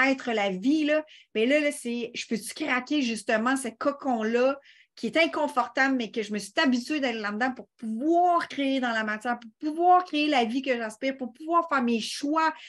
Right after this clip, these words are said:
parce que c'est résonnant pour moi, pour laisser être qui je suis dans ma splendeur, dans ma nature profonde. Voyez-vous, là, à quel point ça me tient à cœur, là, comment que c'est vibrant, là. J'ai une grande conviction quand j'en parle. C'est tellement.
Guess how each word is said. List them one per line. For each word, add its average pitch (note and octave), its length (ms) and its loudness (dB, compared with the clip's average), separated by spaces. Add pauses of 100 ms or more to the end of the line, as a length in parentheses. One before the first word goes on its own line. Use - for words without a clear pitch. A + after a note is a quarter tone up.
(160)
parce D#4 160 -4
que D4+ 120 -6
c'est C#4 160 -4
résonnant B3+ 720 0
pour G#3 160 -4
moi, A#3 340 0
pour A#3+ 160 -2
laisser C4+ 340 0 (240)
être C4 220 -6
qui A3 220 -4
je G#3+ 60 -6
suis C4 140 -4
dans A#3+ 160 0
ma A3 200 0
splendeur, A3+ 640 -2
dans G#3+ 120 -2
ma G#3 120 -2
nature G#3 400 -8
profonde. G3 640 -8 (580)
Voyez-vous, D4 500 6
là, C#4 140 4
à C4+ 60 4
quel C4+ 240 2
point C#4+ 180 4
ça C#4 160 0
me B3+ 100 -4
tient C4 240 6
à B3+ 100 4
cœur, C#4+ 440 2
là, C4+ 180 4
comment C#4+ 300 -2
que - 80 -12
c'est D4+ 160 -4
vibrant, C#4+ 640 2
là. D#4 140 2 (440)
J'ai D#4+ 140 0
une C#4+ 240 2
grande D4 400 -2
conviction C#4 520 -2 (120)
quand B3 160 -2
j'en A3 220 -4
parle. C4+ 320 2
C'est - 320 -6
tellement. E4 640 4